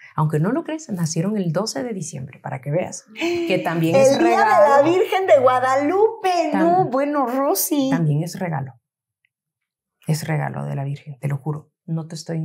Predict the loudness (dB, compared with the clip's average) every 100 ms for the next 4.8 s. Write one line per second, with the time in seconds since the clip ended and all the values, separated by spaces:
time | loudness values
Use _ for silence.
0 | 0 2 2 2 0 0 0 0 2 0
1 | 0 -2 -2 -2 -2 0 0 2 0 2
2 | 0 0 -2 -2 -2 -2 -4 -4 -2 0
3 | 0 0 0 2 2 4 4 4 2 2
4 | 4 4 4 4 4 2 0